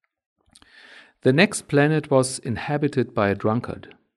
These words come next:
This visit was a very brief one, but it plunged the little prince into a deep depression.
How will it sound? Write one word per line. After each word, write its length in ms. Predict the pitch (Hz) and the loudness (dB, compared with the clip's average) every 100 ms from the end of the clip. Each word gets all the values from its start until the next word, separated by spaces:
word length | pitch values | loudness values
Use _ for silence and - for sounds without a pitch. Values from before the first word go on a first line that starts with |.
| _ _ _ _ _ _ _ _ _ _ _ _ | _ _ _ _ _ _ _ _ _ _ _ _
This 280 | 123 170 180 | 4 4 4
visit 480 | 120 147 165 170 - _ _ _ _ _ | 0 0 0 -4 -4 _ _ _ _ _
was 220 | 113 107 | -4 -2
a 60 | 104 | -2
very 320 | 98 113 127 | 0 0 0
brief 440 | 123 120 139 139 95 | 0 0 0 -2 -8
one, 420 | 80 87 156 - _ _ _ _ _ _ _ _ _ _ - | -8 -8 -8 -12 _ _ _ _ _ _ _ _ _ _ -2
but 200 | 107 104 | -2 -2
it 160 | - | -6
plunged 580 | - 127 139 160 - - | -6 -2 -2 -2 -8 -10
the 100 | 120 | -6
little 240 | 110 127 120 | -2 -2 -2
prince 520 | - 123 127 127 - _ - | -2 0 0 -4 -10 _ -14
into 280 | 107 101 117 | -12 -6 -4
a 40 | |
deep 260 | 101 110 - | -4 -6 -8
depression. 640 | 104 - 98 87 - - | -12 -8 -8 -8 -10 -14